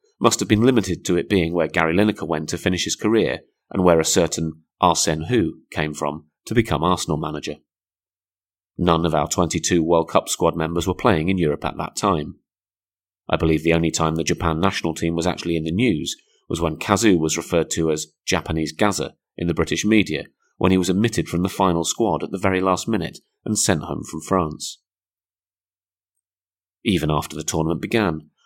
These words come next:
I remember watching a B B C programme in which Hidetoshi Nakata,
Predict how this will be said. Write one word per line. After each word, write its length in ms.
I 60
remember 360
watching 380
a 60
B 120
B 120
C 220
programme 440
in 80
which 240
Hidetoshi 500
Nakata, 520